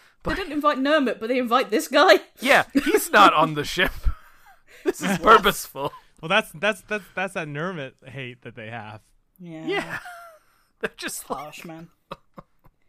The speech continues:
Speaker 1: Oh, God. But, you know, like, that <laughs> it's, Plek, Plek is like, "Hey, have you thought of a career <laughs> change? 'Cause, you know, you seem pretty okay."
Speaker 2: Yeah, he's super talented.
Speaker 1: But, yeah, then,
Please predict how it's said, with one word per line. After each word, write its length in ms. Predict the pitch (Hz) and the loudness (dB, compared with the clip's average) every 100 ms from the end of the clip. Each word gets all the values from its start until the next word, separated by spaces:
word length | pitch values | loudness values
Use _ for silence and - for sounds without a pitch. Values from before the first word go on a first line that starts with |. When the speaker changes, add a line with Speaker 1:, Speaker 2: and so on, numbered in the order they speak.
| _ _ _ - - - _ _ | _ _ _ -20 -20 -20 _ _
Speaker 1:
Oh, 240 | - 143 120 | -8 -6 -8
God. 280 | 107 95 95 | -12 -14 -10
But, 180 | - - | -8 -8
you 100 | 180 | -6
know, 200 | 185 185 | -6 -6
like, 420 | 170 156 151 - _ _ _ _ _ _ _ _ _ _ _ _ _ _ _ | -4 -8 -8 -16 _ _ _ _ _ _ _ _ _ _ _ _ _ _ _
that 140 | 190 185 - - - - - - | -8 -6 -8 -8 -12 -20 -20 -20
<laughs> 600 | _ _ _ _ _ - | _ _ _ _ _ -18
it's, 200 | - - - - | -18 -20 -20 -4
Plek, 180 | 240 233 196 139 | 0 0 -4 _
Plek 180 | - 233 | -4 -2
is 120 | 196 | -2
like, 160 | 185 170 | -4 -4
"Hey, 180 | 190 156 | -6 -6
have 100 | 135 | -8
you 100 | 330 | -8
thought 180 | 359 | -6
of 80 | 349 | -6
a 60 | 254 | -8
career 300 | - 131 170 | -10 -10 -8
<laughs> 20 | |
change? 640 | - - 196 - - - - | -10 -14 -16 -18 -20 -20 -14
'Cause, 260 | - 151 127 | -10 -10 -10
you 80 | 123 | -12
know, 120 | 123 | -10
you 160 | 196 | -10
seem 200 | - 453 | -10 -10
pretty 260 | 359 156 123 | -8 -6 -6
okay." 400 | 110 - 110 139 _ _ _ _ _ _ _ _ _ _ _ _ _ - | -8 -10 -16 -16 _ _ _ _ _ _ _ _ _ _ _ _ _ -18
Speaker 2:
Yeah, 160 | 180 277 294 | -18 -18 -16
he's 180 | 240 | -14
super 200 | 240 311 | -10 -12
talented. 500 | 196 175 214 185 147 _ _ | -10 -12 -12 -14 -20 _ _
Speaker 1:
But, 120 | 139 | -14
yeah, 240 | 127 131 135 _ | -12 -12 -16 _
then, 360 | 147 156 175 | -10 -10 -10